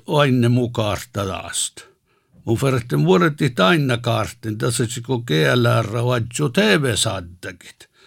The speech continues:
Te mun kal tjaihan kaarta, mutta siitä letsokti vuot. Finnmarkku koulu. Tautalaisdokumentin kohtsutuvun surfjällä.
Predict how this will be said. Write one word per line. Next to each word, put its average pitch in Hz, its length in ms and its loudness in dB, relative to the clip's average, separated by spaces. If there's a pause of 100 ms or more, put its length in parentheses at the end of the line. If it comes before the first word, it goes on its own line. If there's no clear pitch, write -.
(160)
Te 117 100 -4
mun 131 200 -2
kal - 140 0
tjaihan 92 580 -4
kaarta, 95 500 -10
mutta 95 320 -16
siitä 113 560 -6
letsokti 117 720 -6
vuot. - 300 -20 (2500)
Finnmarkku 175 840 2
koulu. 120 720 2 (320)
Tautalaisdokumentin 139 1200 2
kohtsutuvun 139 880 0 (200)
surfjällä. 92 1080 0